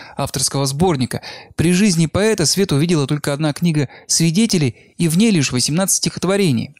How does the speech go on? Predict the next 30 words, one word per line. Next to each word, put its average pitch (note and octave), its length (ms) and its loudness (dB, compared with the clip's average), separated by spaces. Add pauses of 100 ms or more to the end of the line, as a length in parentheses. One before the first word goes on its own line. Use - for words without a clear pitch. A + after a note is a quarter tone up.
(160)
А C3+ 80 -2
редакторы C3+ 500 -2
в A#2+ 40 0
один C#3 200 0
голос D#3 260 0
советовали D#3 420 0
Кедрину D3+ 460 0 (280)
уйти G3 440 2
от D3 140 -2
исторической D#3 640 0 (260)
и F#3 120 2
религиозной E3 720 2
темы. C3 440 0 (280)
Не G#3+ 160 4
та A3 200 2
эпоха, D3+ 440 -2
не D#3 120 -2
то F3+ 160 0
время. A#2+ 440 0 (440)
Но D3+ 140 2
как F3 260 -4
партийные C#3 500 0
идеологи D#3 440 2
могли B2+ 280 0
приветствовать, C3+ 460 -2
например, B2+ 340 0
балладу C3+ 400 -4
тридцать C3 300 -4
восьмого C3 420 -2
года D3+ 420 0